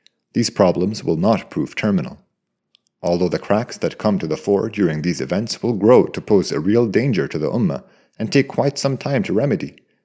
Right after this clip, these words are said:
they were not the beginning of the end.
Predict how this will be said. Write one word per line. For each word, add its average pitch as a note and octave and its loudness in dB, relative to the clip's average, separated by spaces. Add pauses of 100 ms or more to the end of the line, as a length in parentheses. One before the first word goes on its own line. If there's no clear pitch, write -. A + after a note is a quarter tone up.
(280)
they D#2+ -6
were D#2 -2
not F#2 -4
the D#2+ -6
beginning G2+ -2
of - -18
the - -8
end. E3+ -8